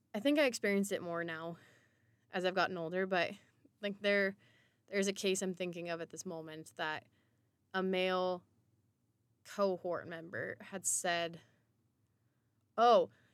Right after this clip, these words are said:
you know, I did this. You should really try yoga. Yoga's really good for calming,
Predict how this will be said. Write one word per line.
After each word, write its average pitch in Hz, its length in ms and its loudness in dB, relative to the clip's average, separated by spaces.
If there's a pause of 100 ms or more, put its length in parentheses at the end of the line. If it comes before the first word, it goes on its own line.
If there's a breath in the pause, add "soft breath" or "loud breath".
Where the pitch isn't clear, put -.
(100)
you 233 100 0
know, 226 220 4
I 262 200 6
did 190 180 2
this. 180 220 0
You 254 80 -4
should 269 200 -2
really 285 180 2
try 226 140 0
yoga. 175 540 2
Yoga's 190 460 -2
really 165 360 -6
good 160 240 -4
for - 160 -14
calming, 160 600 -10